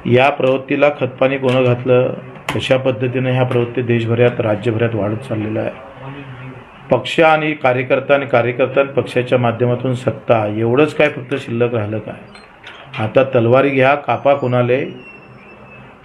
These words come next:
बलात्कार करा, काही करा, सत्ता आमच्या हाती द्या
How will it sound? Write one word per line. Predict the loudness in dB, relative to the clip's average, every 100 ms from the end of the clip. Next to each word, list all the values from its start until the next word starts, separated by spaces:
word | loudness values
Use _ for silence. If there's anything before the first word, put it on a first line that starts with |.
| -20 -20 -12
बलात्कार | 0 4 4 4 2 4
करा, | 4 4
काही | 4 0 2
करा, | 4 4 4
सत्ता | 0 -4 2 2
आमच्या | 2 0 2
हाती | 2 -2
द्या | -2 -2